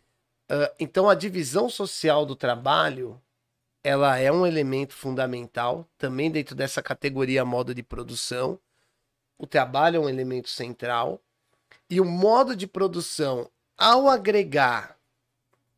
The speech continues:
é, as forças produtivas e as relações de produção que garante a nossa sobrevivência,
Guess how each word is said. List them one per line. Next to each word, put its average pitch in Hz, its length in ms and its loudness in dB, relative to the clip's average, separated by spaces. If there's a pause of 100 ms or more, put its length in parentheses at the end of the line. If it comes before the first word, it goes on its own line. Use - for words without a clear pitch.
(400)
é, 139 520 2 (340)
as - 180 -8
forças 233 440 0
produtivas 156 760 -6
e 143 60 -2
as 135 140 -6
relações 156 520 0
de 196 80 -8
produção 160 520 -4
que 139 120 -12
garante 143 440 -2
a 135 40 -2
nossa 131 220 -10
sobrevivência, 123 1040 -8